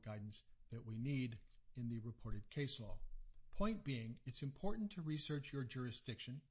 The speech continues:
first and foremost, when the issue surfaces,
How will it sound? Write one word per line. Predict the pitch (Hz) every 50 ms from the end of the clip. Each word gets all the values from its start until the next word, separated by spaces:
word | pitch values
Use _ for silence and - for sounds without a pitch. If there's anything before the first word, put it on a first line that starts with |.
| - - _ -
first | - 127 123 - -
and | 139 120
foremost, | - 120 110 104 104 104 107 - - - - - - - - - - -
when | - 135 135 135
the | 143 139 185 185
issue | 185 - - 185 170
surfaces, | 156 - 165 147 123 110 110 - - 110 107 104 - -